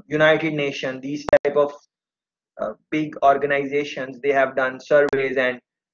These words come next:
they have done projections, and they, you can, you can just run a Google search, top ten skills,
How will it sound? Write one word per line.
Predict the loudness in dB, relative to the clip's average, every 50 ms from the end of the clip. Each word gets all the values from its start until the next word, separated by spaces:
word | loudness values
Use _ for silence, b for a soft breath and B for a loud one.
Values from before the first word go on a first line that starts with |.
| _ 0
they | 2
have | 4 4 4 2
done | 0 -2 -2 -4 -6
projections, | -4 -2 0 4 4 4 4 2 -2 -6 -4 -4 -2 0
and | 0 0 0 -2 -4
they, | -2 -2 0 0 0 -2 -2 -6 _ _ _ _ _ -8
you | -4 0
can, | 2 2 2 2 0 -4 -8 _ _
you | -14 0
can | 2 2 2 2 0 0
just | 2 4 4 4 4
run | 4 6 6 6
a | 6 4
Google | 4 2 4 4 4 4
search, | 4 2 2 2 2 0 -2 2
top | 6 6 8 8 6 6 2 0
ten | -2 -2 -2 -2 -6 -10 -14
skills, | -16 -20 -10 -6 -6 -4 -4 -6 -12 -18